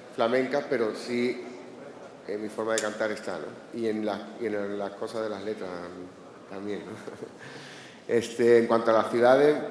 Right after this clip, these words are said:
empezamos, en verdad, en Barcelona, en el Palau de la Música, a finales de noviembre y principios de diciembre, tres conciertos únicos en teatro, como hicimos en Madrid en el anterior, la anterior gira que hicimos en el Teatro Compact en la, en la Gran Vía, pero después vamos a ir por toda la geografía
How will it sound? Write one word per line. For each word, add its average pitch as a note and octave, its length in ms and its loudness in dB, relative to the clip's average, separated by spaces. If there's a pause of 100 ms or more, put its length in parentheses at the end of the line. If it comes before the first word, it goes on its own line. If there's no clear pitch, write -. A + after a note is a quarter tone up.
empezamos, B2 480 4
en B2+ 60 4
verdad, B2 320 6
en B2 260 -2
Barcelona, A#2+ 460 2
en C3 60 2
el B2+ 60 -2
Palau A2+ 240 4
de A2+ 60 4
la A2 80 2
Música, A#2+ 400 -4 (920)
a G#2 100 -8
finales A2+ 340 0
de A2+ 40 2
noviembre A2+ 840 2
y A#2 100 -2
principios A2 400 -2
de A2+ 80 2
diciembre, B2+ 540 0 (340)
tres A#2+ 160 2
conciertos A#2+ 460 2
únicos B2 440 2
en A#2 220 -2
teatro, A#2+ 380 4
como A2+ 160 0
hicimos A#2 380 0
en A2+ 80 -4
Madrid A2+ 320 0
en A2+ 80 0
el A2 120 -2
anterior, A2 500 -2
la G#2+ 100 -2
anterior G#2+ 300 -4
gira A2+ 220 0
que G2+ 60 -6
hicimos G#2 280 -8
en G#2+ 60 -4
el G2+ 120 -4
Teatro G#2 280 -2
Compact G#2 360 -4
en G2 160 -4
la, F#2 80 -6 (100)
en G2+ 120 -6
la G2 80 -2
Gran G2+ 200 -4
Vía, B2 180 -4 (800)
pero G#2+ 180 4
después G#2+ 260 0
vamos A2+ 240 2
a A2 60 4
ir A#2 140 2
por A2+ 220 -4
toda G#2+ 220 0
la G2 360 -2
geografía G#2+ 720 -2